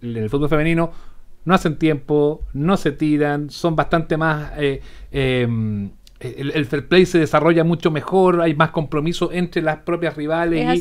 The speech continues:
Speaker 1: y
Speaker 2: así?
Speaker 1: el trabajo del cuerpo técnico. ¿Eso cómo lo ven ustedes? Porque efectivamente uno,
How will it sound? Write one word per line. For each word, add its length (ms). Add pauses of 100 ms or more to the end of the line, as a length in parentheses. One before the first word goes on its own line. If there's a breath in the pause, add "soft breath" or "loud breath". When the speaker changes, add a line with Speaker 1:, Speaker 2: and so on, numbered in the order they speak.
Speaker 1:
y 20
Speaker 2:
así? 20 (160)
Speaker 1:
el 140
trabajo 280
del 100
cuerpo 260
técnico. 300
¿Eso 160
cómo 400
lo 160
ven 100
ustedes? 260
Porque 220
efectivamente 560
uno, 260